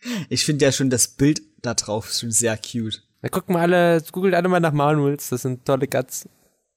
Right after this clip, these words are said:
Speaker 1: Oh ja.
Speaker 2: Ich mag die. Die sind toll.
Speaker 1: Aber anders als unsere heimischen Wildkatzen gehört der Manuel nicht zur Gattung Felis, sondern wird den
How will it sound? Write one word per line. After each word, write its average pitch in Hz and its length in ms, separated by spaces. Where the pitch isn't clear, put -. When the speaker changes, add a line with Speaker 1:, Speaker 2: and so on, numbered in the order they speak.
Speaker 1:
Oh 120 60
ja. 113 260
Speaker 2:
Ich - 100
mag 156 280
die. 156 160
Die 190 80
sind 196 200
toll. 262 260
Speaker 1:
Aber 147 320
anders 214 260
als - 380
unsere 143 500
heimischen 170 480
Wildkatzen 127 520
gehört 135 260
der 123 80
Manuel 147 600
nicht 160 340
zur - 220
Gattung 113 320
Felis, 113 800
sondern 143 640
wird 151 240
den 147 220